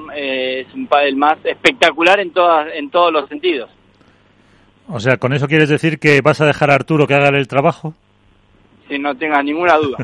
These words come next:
Speaker 2: <laughs>
Speaker 1: Yo voy a hacer todo lo que sea posible para que Arturo, eh, pueda explotar su mejor, eh, sus mejores golpes y que nosotros seamos una gran pareja. De eso no hay duda. A mí me da igual si yo ahora le, eh, no le pego y le tiene que pegar él. A mí lo que me importa al final siempre,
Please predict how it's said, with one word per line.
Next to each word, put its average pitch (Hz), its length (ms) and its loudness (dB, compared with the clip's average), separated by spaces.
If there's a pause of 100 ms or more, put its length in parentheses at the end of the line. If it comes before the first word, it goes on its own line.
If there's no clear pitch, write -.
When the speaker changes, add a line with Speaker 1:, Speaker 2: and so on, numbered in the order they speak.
Speaker 2:
<laughs> - 100 -8
Speaker 1:
Yo 226 80 -2
voy 262 100 2
a 247 80 0
hacer 233 200 -4
todo 240 160 -2
lo 226 100 -4
que 208 100 -4
sea 220 200 0
posible 247 560 -6
para 175 280 -6
que 170 120 -10
Arturo, 165 460 -10 (420)
eh, 151 600 -4
pueda 180 220 0
explotar 165 420 -4
su 156 80 -16
mejor, 156 320 -4 (260)
eh, 147 400 -6
sus 147 100 -14
mejores 160 340 -2
golpes 202 440 -2
y 170 120 -4
que 143 100 -10
nosotros 139 380 -8
seamos 147 300 -4
una 139 160 -4
gran 131 180 0
pareja. 107 360 -6 (360)
De 160 140 -2
eso 180 140 -2
no 180 100 -4
hay 170 160 0
duda. 151 180 0
A 139 40 2
mí 165 160 -12
me 175 120 -10
da 175 100 0
igual 175 400 0 (280)
si 151 120 -16
yo 165 140 -4
ahora 170 240 -2
le, 156 120 -10
eh, 151 680 -14
no 156 100 -16
le 151 120 -16
pego 185 400 -2
y 156 40 -6
le 147 100 -12
tiene 156 160 -12
que 151 100 -4
pegar 151 260 0
él. 190 200 -2
A 147 140 -8
mí 156 260 -12
lo 147 160 -6
que 135 80 -12
me 139 120 -18
importa 165 360 -4
al 139 100 -6
final 143 340 -6
siempre, 143 440 -2